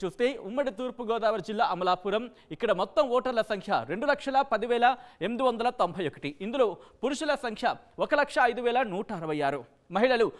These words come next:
ఒక లక్ష ఐదు వేల ఏడు వందల ఇరవై నాలుగు. ఇక్కడ సామాజిక వర్గాల వారీగా, ఆ, అంటే సామాజిక వర్గాల వారీగా ఎటువంటి equations ఉన్నాయి, ఎవరు ఎంత,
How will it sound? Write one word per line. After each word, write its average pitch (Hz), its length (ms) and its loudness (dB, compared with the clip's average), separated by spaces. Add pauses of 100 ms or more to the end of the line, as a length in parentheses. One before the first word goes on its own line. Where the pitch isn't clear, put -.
(160)
ఒక 302 140 4
లక్ష 294 260 2
ఐదు 254 180 2
వేల 240 180 4
ఏడు 233 340 4
వందల 226 240 -2
ఇరవై 175 360 0
నాలుగు. 139 400 -2 (260)
ఇక్కడ 247 200 -2
సామాజిక 262 560 2
వర్గాల 254 320 2
వారీగా, 220 460 2 (160)
ఆ, 151 100 4
అంటే 190 280 0 (240)
సామాజిక 277 440 4
వర్గాల 240 340 2
వారీగా 226 360 4
ఎటువంటి 233 360 0
equations 220 560 -2
ఉన్నాయి, 208 220 0
ఎవరు 220 180 0
ఎంత, 214 460 0